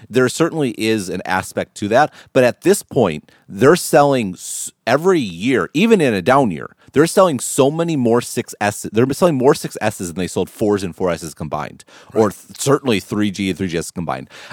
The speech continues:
Speaker 1: I think they have the scale at this point that they could,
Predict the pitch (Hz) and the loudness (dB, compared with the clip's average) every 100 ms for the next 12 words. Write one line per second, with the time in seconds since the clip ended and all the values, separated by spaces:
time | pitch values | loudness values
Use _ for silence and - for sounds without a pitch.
0 | - 135 151 - 202 - 175 139 131 113 | 0 2 2 2 0 2 2 2 2 0
1 | 90 - - - - 95 98 117 113 - | -2 -6 -10 -8 -4 0 0 0 -2 -4
2 | 113 - _ 131 127 139 - _ _ - | -8 -10 _ -4 -2 -4 -12 _ _ -12
3 | 85 107 95 - _ _ - 92 107 110 | -2 -2 -2 -4 _ _ -20 -6 -2 0
4 | 113 - 139 117 95 | -2 -4 0 2 0